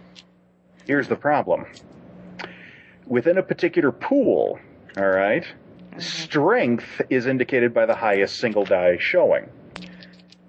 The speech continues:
So basically, the more of a certain type of die you roll, the greater chance you have of getting sixes and having them dominate a roll. And if madness dominates, you go apeshit.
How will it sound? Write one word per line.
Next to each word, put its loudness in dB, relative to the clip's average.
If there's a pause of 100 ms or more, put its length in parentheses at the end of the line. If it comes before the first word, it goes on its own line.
(120)
So -2
basically, 0
the 2
more 4
of -2
a 2
certain -2
type 2
of 0
die 0
you 0 (100)
roll, 4
the -2
greater 0
chance 0
you 2
have 2
of -2
getting 0
sixes -8 (400)
and 0
having 0
them 0 (160)
dominate -2 (320)
a 0
roll. 2 (1040)
And -4
if -2
madness 0
dominates, -2 (1500)
you 2
go 4
apeshit. 0